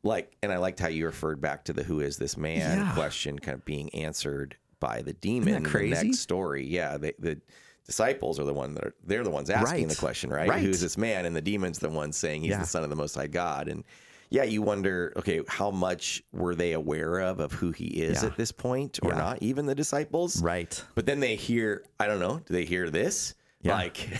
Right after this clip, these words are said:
Speaker 2: <laughs> Yeah.
Speaker 1: <laughs> they're like scary demon guys
Speaker 2: He was,
Speaker 1: saying
Speaker 2: he screamed it.
Speaker 1: Yeah.
Speaker 2: So they had to have heard it.
Speaker 1: Yeah.
Speaker 2: Um, what's,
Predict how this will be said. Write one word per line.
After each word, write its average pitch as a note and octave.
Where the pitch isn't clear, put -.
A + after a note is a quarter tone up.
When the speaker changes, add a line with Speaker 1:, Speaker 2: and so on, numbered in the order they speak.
Speaker 2:
<laughs> -
Yeah. G3+
Speaker 1:
<laughs> -
they're B2
like A2
scary A2+
demon F#2+
guys F#3
Speaker 2:
He F3+
was, E3
Speaker 1:
saying A#2+
Speaker 2:
he D#3+
screamed B3
it. -
Speaker 1:
Yeah. D#3
Speaker 2:
So C3+
they C3
had G#3
to A#2+
have F#2+
heard D#3
it. A#3+
Speaker 1:
Yeah. D#4+
Speaker 2:
Um, E2+
what's, G#2+